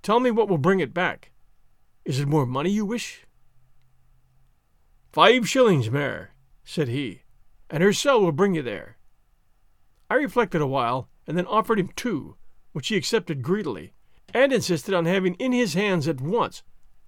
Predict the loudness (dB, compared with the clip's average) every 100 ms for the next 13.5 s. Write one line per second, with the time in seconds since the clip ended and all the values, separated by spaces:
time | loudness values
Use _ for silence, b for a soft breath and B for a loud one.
0 | -14 -2 0 2 2 -2 -10 -20 -8 -6
1 | -2 -4 -4 -8 -10 -20 -20 _ -20 -8
2 | 0 0 2 2 2 2 0 0 -2 -10
3 | -20 -20 -8 -2 2 2 2 0 -2 -2
4 | -2 -4 -14 -18 -20 -20 -20 -20 -20 _
5 | _ -16 -10 0 2 4 4 4 2 0
6 | 2 4 4 2 -2 0 4 4 4 0
7 | 0 0 -2 -2 -6 -14 -20 -20 -20 -16
8 | -2 2 4 4 2 0 -2 -2 -4 -6
9 | -10 _ -10 -6 -2 -2 0 0 0 0
10 | 0 2 2 2 0 -2 -2 -4 -4 -2
11 | -2 -4 0 2 4 0 -4 -4 -6 -8
12 | -8 -18 -20 _ -8 -2 0 2 0 -2
13 | -4 -4 -4 -6 -12